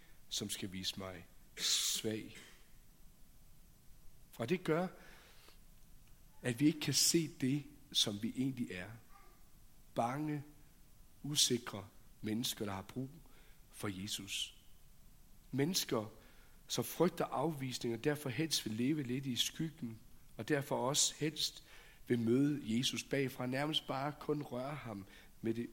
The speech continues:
yderste, fordi det kan opleves tryggest. Så har man måske også en forklaring på det,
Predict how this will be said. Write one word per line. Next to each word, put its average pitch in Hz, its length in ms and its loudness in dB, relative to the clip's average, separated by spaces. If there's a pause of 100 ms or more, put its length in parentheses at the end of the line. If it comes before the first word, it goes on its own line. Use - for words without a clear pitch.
(120)
yderste, 113 640 0 (560)
fordi - 400 -4
det 123 180 -2
kan - 220 -4
opleves 101 1000 -2 (280)
tryggest. - 640 -4 (2000)
Så - 140 -6
har 135 140 0
man 104 140 -4
måske 110 300 0
også 117 200 0
en 98 140 -6 (220)
forklaring 107 580 -4
på 127 180 4
det, 113 160 -2